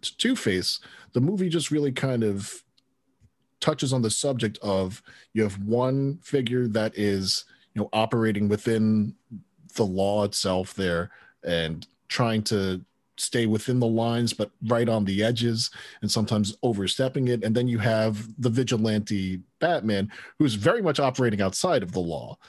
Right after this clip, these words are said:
and how they kind of work in tandem to try to, to try to take down, you know, these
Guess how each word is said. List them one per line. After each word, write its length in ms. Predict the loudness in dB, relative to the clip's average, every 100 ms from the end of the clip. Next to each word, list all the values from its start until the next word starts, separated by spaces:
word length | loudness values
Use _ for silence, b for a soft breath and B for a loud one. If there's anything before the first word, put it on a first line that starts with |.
| B B -2
and 360 | 0 0 -2 -8 -10
how 180 | 0 0
they 160 | 2 0
kind 220 | 0 0
of 300 | 0 -2 -12 -14 -2
work 300 | 0 0 -2 -2
in 200 | 0 0
tandem 520 | 0 0 0 0 0
to 120 | -4
try 220 | 0 0
to, 340 | 2 0 -2 -6 _ -12
to 80 | -4
try 200 | 0 0
to 100 | 0
take 260 | -2 -2
down, 380 | -2 -2 -2 -6 B B B -6
you 80 | -4
know, 280 | -2 -4 -8
these 460 | -6 -2 -2 -4